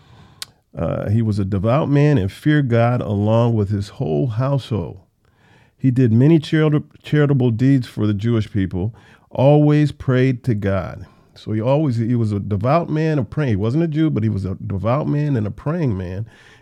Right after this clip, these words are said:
And we see his conviction because his whole household was also a believer in God. Verse three, "About three in the afternoon, he distinctly saw in a vision," uh, again, about three in the afternoon, so this appears to be a regular time when most people prayed.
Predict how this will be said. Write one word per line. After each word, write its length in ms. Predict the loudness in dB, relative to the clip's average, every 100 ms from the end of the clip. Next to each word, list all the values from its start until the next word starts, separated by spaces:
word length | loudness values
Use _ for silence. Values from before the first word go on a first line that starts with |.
| -10
And 200 | -6 -4
we 80 | -6
see 220 | -2 0
his 120 | 0
conviction 640 | -2 -2 0 -2 -2 -4
because 340 | -4 -4 -4 -4
his 160 | -6
whole 320 | -4 -2 0
household 640 | -2 -2 -2 -4 -10 -10 -8
was 160 | -8
also 400 | -2 -2 -4 -8
a 160 | -10 -10
believer 340 | -8 -6 -6
in 120 | -6 -2
God. 340 | 0 -2 -4 _ _ -20 -20 -20 -20 _ _ _ _ -4
Verse 360 | 0 2 0
three, 320 | -2 -2 -4 -10 _ _ _ -8
"About 400 | 0 2 2 0
three 160 | 2 4
in 80 | 4
the 100 | 4
afternoon, 760 | 2 2 2 4 2 0 0
he 120 | 0 0
distinctly 560 | -2 -4 -6 -2 -2
saw 380 | -4 -2 0 2
in 80 | 0
a 60 |
vision," 520 | 0 0 0 0 -2 -4 -14 -20 -10
uh, 300 | -6 -4 -6 -6
again, 280 | -2 -2 0
about 280 | -2 -2
three 120 | -2 -2
in 80 |
the 40 | 0
afternoon, 480 | -2 -2 -2 -2 -2
so 120 | -4
this 240 | -6 -8
appears 400 | -10 -6 -4 -4
to 80 | -4
be 240 | -4 -4
a 100 | -2
regular 380 | -2 -2 -2 -4
time 460 | -4 -4 -4 -2 -2
when 100 | -2
most 260 | -2 -6
people 280 | -6 -6 -6
prayed. 420 | -8 -6 -6 -8